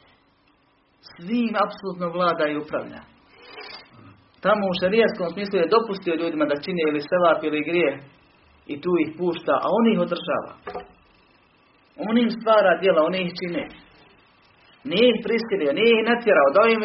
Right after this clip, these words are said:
izbora. Pa nisu mu izmakli kontroli.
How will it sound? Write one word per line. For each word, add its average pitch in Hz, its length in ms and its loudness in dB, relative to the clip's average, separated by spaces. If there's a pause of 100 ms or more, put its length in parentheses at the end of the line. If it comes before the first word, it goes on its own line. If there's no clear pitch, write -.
(100)
izbora. 185 300 0 (1200)
Pa 160 100 2
nisu 196 300 -2
mu 196 80 -4
izmakli 165 420 -6
kontroli. 139 400 -4